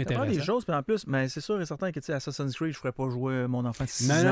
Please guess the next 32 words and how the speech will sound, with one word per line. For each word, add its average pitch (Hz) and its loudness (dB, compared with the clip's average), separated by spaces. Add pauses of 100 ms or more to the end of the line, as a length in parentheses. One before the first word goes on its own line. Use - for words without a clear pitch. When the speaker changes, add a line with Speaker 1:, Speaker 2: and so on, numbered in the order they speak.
Speaker 1:
à - 0
Speaker 2:
ben, - 0
Speaker 1:
ça, 131 2
Speaker 2:
c'est, 139 6
Speaker 1:
là. 135 4
Speaker 2:
c'est, 139 0
c'est 117 -4
quand 120 0
même 151 4
assez 131 4
violent. 127 4
Speaker 1:
Mais, 247 0
mais 131 0
avec 131 0
Valhalla, 160 2
là, 151 0
tu - -14
sais, 143 -4
lorsqu'il 143 -2
sera 156 -2
plus 147 -2
vieux, 156 0
s'il 165 -2
veut 180 0
pousser 196 -4
ses 165 -2
recherches 135 -2
peut-être 165 -4
un 139 -2
peu 139 -6
plus, 180 -2
euh, 127 2